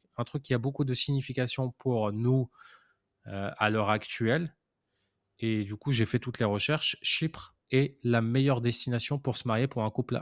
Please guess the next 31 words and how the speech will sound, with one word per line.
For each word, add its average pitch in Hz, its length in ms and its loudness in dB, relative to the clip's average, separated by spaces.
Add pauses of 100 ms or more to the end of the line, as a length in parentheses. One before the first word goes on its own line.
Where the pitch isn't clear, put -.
international. 110 640 -2 (600)
Moins 120 200 -2
de - 60 -16
quarante 139 320 2
pour 135 140 0
cent 139 180 -2
des, 110 640 2 (680)
des 110 140 2
couples 135 280 0
qui 117 140 -4
se - 120 -4
marient 110 200 2
à 104 80 2
Chypre - 300 -4
sont 131 200 -2
des 123 120 2
Chypriotes. - 640 -2
En 107 100 -10
fait, - 280 -6
la 107 80 0
plupart 107 380 -2
des 98 120 0
gens, 113 140 -2
c'est - 140 -4
une 107 80 -2
destination. 117 500 2
Pourquoi ? 160 300 4
Parce - 120 2
que 139 100 2
c'est 127 120 2
simple. 107 280 -2